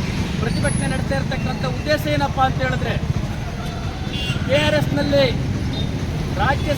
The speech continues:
ಸರ್ಕಾರ ಕಾವೇರಿ ಆರತಿಯ ಹೆಸರಿನಲ್ಲಿ ಸಾರ್ವಜನಿಕರ ಹಣವನ್ನ, ತೊಂಬತ್ತೆರಡು ಕೋಟಿ ರೂಪಾಯಿ ಸಾರ್ವಜನಿಕರ ಹಣವನ್ನ ದುಂದು ವೆಚ್ಚ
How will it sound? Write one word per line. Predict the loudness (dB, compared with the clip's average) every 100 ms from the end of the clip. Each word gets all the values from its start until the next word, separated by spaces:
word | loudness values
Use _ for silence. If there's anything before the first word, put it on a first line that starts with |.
| 0
ಸರ್ಕಾರ | 0 2 4 4 2 2 0 0 0 -2 -2 -2 0 2
ಕಾವೇರಿ | 4 4 4 4 4 2 4 6
ಆರತಿಯ | 6 4 4 4
ಹೆಸರಿನಲ್ಲಿ | 4 4 4 6 6 6 6 2 2 0 0 0 0 0 0 -2 0 2
ಸಾರ್ವಜನಿಕರ | 2 2 2 0 0 2 2 2
ಹಣವನ್ನ, | 2 2 2 2 2
ತೊಂಬತ್ತೆರಡು | 2 2 0 0 0 0 2
ಕೋಟಿ | 2 2 0
ರೂಪಾಯಿ | 0 0 2
ಸಾರ್ವಜನಿಕರ | 2 2 0 0 0 2
ಹಣವನ್ನ | 2 2 4 4 6 6 6 6 6 6 6 4 2
ದುಂದು | 2 2 2 2
ವೆಚ್ಚ | 2